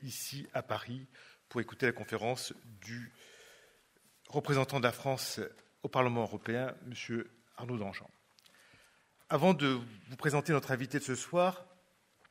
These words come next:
quelques jalons sur, euh, l'activité de l'Institut depuis la dernière fois, depuis le lundi, euh, quatorze janvier dernier, où nous avons eu le plaisir d'accueillir Pascal Boniface.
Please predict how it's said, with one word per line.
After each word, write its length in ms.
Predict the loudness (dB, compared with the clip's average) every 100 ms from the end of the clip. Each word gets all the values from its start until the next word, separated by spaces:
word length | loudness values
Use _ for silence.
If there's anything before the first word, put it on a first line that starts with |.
| _ -8
quelques 220 | -4 2
jalons 320 | 8 10 10
sur, 300 | 6 2 4
euh, 120 | 6 6 0 -18 -20 -20 _ _ -20 -10
l'activité 580 | 2 2 2 -4 2 4
de 80 | 6
l'Institut 640 | 6 2 -6 -8 -6 -4
depuis 480 | 0 -2 -2 -2 0
la 140 | 2
dernière 340 | 2 2 0 -4
fois, 220 | -2 0
depuis 300 | 0 -6 0
le 100 | 2
lundi, 540 | 4 0 -2 -6 -2
euh, 100 | -2
quatorze 880 | -2 0 0 2 0 0 -4 -4 -4 -6 -20 -20 -20 _ _
janvier 320 | -4 -2 0
dernier, 280 | 0 0 0
où 40 |
nous 120 | 2 2
avons 180 | 2
eu 60 | 0
le 80 | 0
plaisir 600 | -2 -4 -4 -4 -2 0
d'accueillir 480 | -2 -2 -2 -2 -2
Pascal 380 | -8 -2 -4
Boniface. 760 | -2 -6 -6 -8 -12 -12 -14